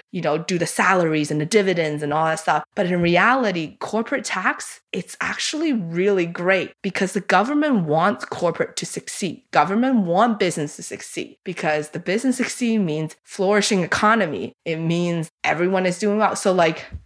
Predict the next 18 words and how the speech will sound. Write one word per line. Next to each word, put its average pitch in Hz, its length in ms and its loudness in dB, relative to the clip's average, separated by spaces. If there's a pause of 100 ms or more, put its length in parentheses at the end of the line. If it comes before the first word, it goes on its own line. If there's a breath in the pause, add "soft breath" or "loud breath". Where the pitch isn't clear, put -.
(320)
as 147 160 -10
much 175 220 -2
as 254 140 -6
we 240 80 -2
hate 254 240 -2
paying 208 220 0
taxes, 190 540 -2 (140)
just - 160 -2
understand 202 480 2
that 180 80 -4
the 156 80 2
feeling 233 400 4
that 165 160 4
we 156 120 4
have 165 260 2
about 165 400 -2
paying 165 240 -2
taxes, 262 580 -2